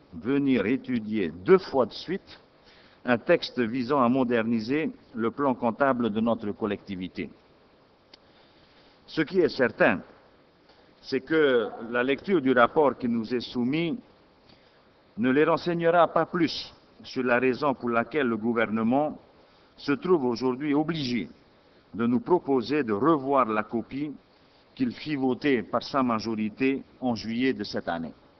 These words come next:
La raison, je me dois donc de l'apporter, puisque j'en suis, au nom du groupe Tahouer Ahouir Atri, à l'origine. Vous vous souvenez donc que lors de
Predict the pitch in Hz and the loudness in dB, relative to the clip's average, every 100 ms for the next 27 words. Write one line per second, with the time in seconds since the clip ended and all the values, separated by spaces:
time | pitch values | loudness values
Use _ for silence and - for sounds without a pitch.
0 | _ _ _ _ _ _ _ _ _ _ | _ _ _ _ _ _ _ _ _ _
1 | _ _ _ - 101 139 151 180 208 170 | _ _ _ -4 0 2 4 4 4 2
2 | - 127 123 170 165 170 165 165 110 - | -6 -8 -6 -4 0 2 4 2 0 -6
3 | 95 127 135 - 123 - 110 - _ _ | -6 0 0 2 -4 -4 -10 -12 _ _
4 | _ _ _ - - _ _ _ 135 127 | _ _ _ -20 -20 _ _ _ -10 -8
5 | - 147 120 147 143 - 170 147 90 - | 0 0 2 2 0 -2 0 0 0 -10
6 | _ _ _ - 117 143 139 120 143 156 | _ _ _ -6 0 2 2 2 0 -2
7 | - 120 123 113 110 113 113 117 160 156 | 0 0 2 0 0 0 -2 -2 -2 0
8 | 120 117 107 98 101 82 - _ _ _ | 2 0 -2 -4 -6 -8 -12 _ _ _
9 | _ _ _ _ _ _ - _ _ _ | _ _ _ _ _ _ -20 _ _ _
10 | _ - 107 143 190 - 170 180 202 175 | _ -10 -6 0 0 0 0 2 2 2
11 | 208 175 151 127 147 135 170 160 120 110 | 0 0 0 0 2 4 6 6 4 2
12 | 123 113 98 | 2 2 0